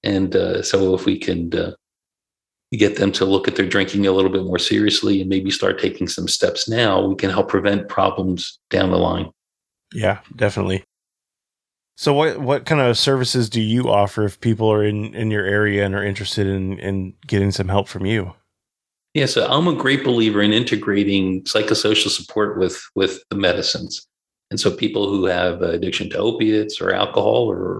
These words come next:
Speaker 1: or other drugs, typically they would see a, a doctor, uh, or a nurse practitioner, physician assistant, and, and get medicines to help detox, safely detox off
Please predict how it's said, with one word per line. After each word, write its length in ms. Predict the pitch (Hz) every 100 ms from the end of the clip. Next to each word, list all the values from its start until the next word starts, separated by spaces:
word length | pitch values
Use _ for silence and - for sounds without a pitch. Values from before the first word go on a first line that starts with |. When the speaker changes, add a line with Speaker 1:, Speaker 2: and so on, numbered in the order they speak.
| -
Speaker 1:
or 140 | 101
other 180 | 98 98
drugs, 500 | 92 90 92 - - _ _ _
typically 460 | - - - 95 92
they 140 | 90
would 300 | 90 90 - - _ _ _ _ _
see 300 | - - 92
a, 240 | 87 82 85
a 100 | 92
doctor, 920 | - 92 92 - 101 104 101 104 - _ _ _ 87
uh, 160 | 90
or 240 | 90 92 87
a 40 |
nurse 220 | 85 87
practitioner, 560 | - 85 - 80 - 113
physician 400 | - 92 90 90
assistant, 760 | - 123 117 - 120 120 117
and, 240 | 90 85 87
and 140 | 92
get 160 | 90 90
medicines 420 | 95 95 104 87
to 80 | 92
help 320 | 92 87 -
detox, 600 | - 135 - 90 87 -
safely 440 | - 101 98 90 87
detox 560 | 127 143 90 85 -
off 320 | 92 87 -